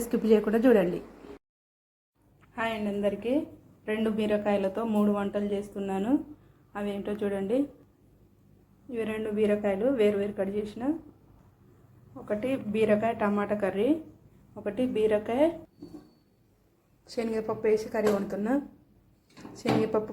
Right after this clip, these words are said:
ఫస్ట్ ఉడకబెట్టిన, ఆ తర్వాత రెండు కూరలకు కట్ చేసిన ఆనియన్, పచ్చిమిర్చి. ఈ రెండు బీరకాయల పొట్టు ఇది. పల్లీలు వేసి పచ్చడి నూరుతా. పచ్చడి కోసం పచ్చిమిర్చి, వేంపిన పల్లీలు, కరివేపాకు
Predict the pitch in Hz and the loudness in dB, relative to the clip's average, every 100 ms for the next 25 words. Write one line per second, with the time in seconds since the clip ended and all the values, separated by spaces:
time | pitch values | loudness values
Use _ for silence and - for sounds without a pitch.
0 | 220 208 - 202 196 190 190 214 254 - | -6 -4 -4 -2 -2 -2 -2 0 0 -2
1 | - _ _ _ - 220 226 220 214 233 | -8 _ _ _ -14 -6 -2 0 0 0
2 | 226 208 208 214 208 214 269 277 226 214 | 0 -2 -4 -2 -2 -2 -2 -2 -2 -2
3 | 208 208 214 208 220 226 214 208 202 208 | -2 -4 -6 -4 -4 -6 -8 -6 -8 -6
4 | 254 302 - - - _ _ _ _ _ | 0 0 -2 -16 -20 _ _ _ _ _
5 | 233 220 220 214 208 214 214 214 208 208 | -4 0 0 2 4 4 4 2 2 2
6 | 202 202 208 214 302 302 - _ _ _ | -2 0 2 2 0 -2 -12 _ _ _
7 | _ _ _ 208 208 214 202 196 208 285 | _ _ _ -4 2 4 4 2 0 -2
8 | 247 214 196 196 190 185 233 240 214 208 | -2 -2 -2 -2 -4 -4 -6 -6 -4 -2
9 | 208 202 226 214 208 202 202 202 233 285 | -2 -4 -4 -4 -4 -4 -6 -4 0 0
10 | - - _ _ _ - 220 214 220 220 | 0 -10 _ _ _ -8 -4 -2 -2 0
11 | 226 208 214 214 277 302 - - _ - | 0 2 2 6 6 4 -2 -16 _ -20
12 | - - 233 220 214 214 208 247 | -20 -6 -4 -2 -2 0 0 0